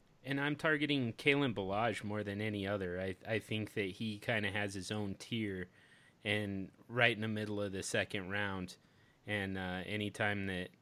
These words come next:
e-, even if I have to move up a little bit, I, there's just such a huge drop off after Kalen Ballage.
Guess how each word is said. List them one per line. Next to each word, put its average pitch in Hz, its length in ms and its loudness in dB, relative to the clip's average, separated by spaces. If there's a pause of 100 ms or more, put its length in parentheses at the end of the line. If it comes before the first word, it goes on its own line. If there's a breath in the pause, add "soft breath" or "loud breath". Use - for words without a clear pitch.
e-, 120 300 -6
even 113 260 -4
if 113 160 -2
I 110 60 4
have 107 140 2
to 110 80 -2
move 101 260 0
up 107 180 0
a 107 40 2
little 92 280 -2
bit, 92 400 -4
I, 107 160 -4
there's 104 240 -2
just - 260 -2
such 120 300 2
a - 20 -2
huge 98 400 -4
drop 90 380 -2
off 87 260 -4
after 90 300 -6
Kalen 87 380 -4
Ballage. 85 500 -6